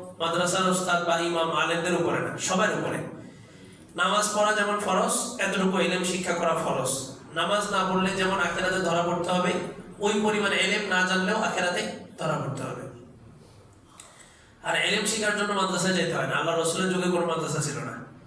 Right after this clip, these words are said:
এভাবেই এলেম শিখছেন সাহাবায়ে কেরাম রাসূলের কাছে সরাসরি, চিনা বা চিনা। তালাকের মাসালাগুলো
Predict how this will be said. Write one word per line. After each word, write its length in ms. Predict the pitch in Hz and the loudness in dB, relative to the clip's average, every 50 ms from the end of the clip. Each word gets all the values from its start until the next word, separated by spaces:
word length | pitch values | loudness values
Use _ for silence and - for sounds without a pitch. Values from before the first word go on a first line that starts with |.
| - - - - | -20 -20 -14 -6
এভাবেই 400 | 165 180 196 202 202 220 214 202 | -2 0 2 2 2 2 2 2
এলেম 180 | 185 185 185 185 | 2 2 2 0
শিখছেন 340 | 185 180 160 - - 165 156 | 0 0 0 -2 -2 -2 -2
সাহাবায়ে 380 | 151 - 156 151 151 147 143 143 | -2 -2 -2 -2 -2 -2 -4 -4
কেরাম 220 | - - - 139 147 | -4 -6 -6 -4 -4
রাসূলের 300 | 151 156 170 175 175 170 | -4 -2 0 0 0 2
কাছে 180 | 170 170 175 | 0 0 0
সরাসরি, 440 | - - 170 165 160 - 151 127 120 - - - - - - | 0 0 0 0 0 -2 -4 -6 -6 -8 -10 -12 -14 -8 -4
চিনা 320 | - 180 180 180 165 160 | -2 -2 0 0 0 0
বা 80 | 151 143 | 0 0
চিনা। 280 | - - - - - - - - - - - - - - - - - - - - - - - - - - - - - - - - - - - - - - | -2 -2 -4 -6 -6 -10 -12 -14 -16 -18 -20 -20 -20 -20 -12 -10 -6 -4 -2 0 0 0 0 0 -2 -4 -6 -8 -10 -12 -16 -18 -18 -18 -20 -20 -12 -4
তালাকের 360 | 180 180 180 190 214 214 196 | -2 -2 0 0 0 0 0
মাসালাগুলো 480 | - 190 - 185 196 196 190 190 185 | 0 0 0 0 0 0 2 2 0